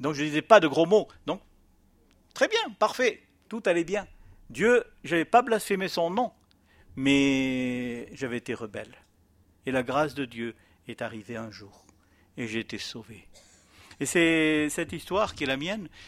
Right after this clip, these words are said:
c'est la vôtre aussi. C'est, vous aussi, un jour, vous avez été sauvé. Un jour aussi, vous avez été réconcilié avec Dieu. C'est des moments inoubliables.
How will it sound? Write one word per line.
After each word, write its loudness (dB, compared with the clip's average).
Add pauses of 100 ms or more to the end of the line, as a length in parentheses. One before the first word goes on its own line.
(160)
c'est -10
la -2
vôtre -8
aussi. -12 (1300)
C'est, 2
vous -2
aussi, 0
un -2
jour, -4
vous -6
avez 0
été -8
sauvé. -8 (400)
Un 2
jour -4
aussi, -4
vous -4
avez 0
été -6
réconcilié -6
avec -8
Dieu. -12 (600)
C'est 0
des 0
moments 2
inoubliables. -4